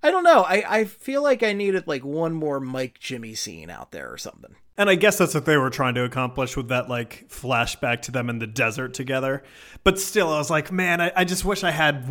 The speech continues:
Speaker 2: one more, you know, maybe him and Jimmy met up somewhere to, like,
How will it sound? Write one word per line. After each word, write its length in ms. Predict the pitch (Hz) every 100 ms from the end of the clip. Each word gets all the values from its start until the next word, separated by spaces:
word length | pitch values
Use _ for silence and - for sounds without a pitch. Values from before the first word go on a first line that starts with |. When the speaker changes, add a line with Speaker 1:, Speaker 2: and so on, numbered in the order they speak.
| 135
Speaker 2:
one 400 | 147 180 180 190
more, 560 | 175 170 156 151 147 147
you 80 | 156
know, 300 | 135 117 120 135
maybe 320 | 170 175 170
him 220 | 170 160
and 340 | 147 139 131 - - - - - _ -
Jimmy 300 | 127 165 156
met 200 | 147 139
up 140 | 135 -
somewhere 580 | 143 123 113 107 104
to, 180 | 104 135
like, 200 | 117 117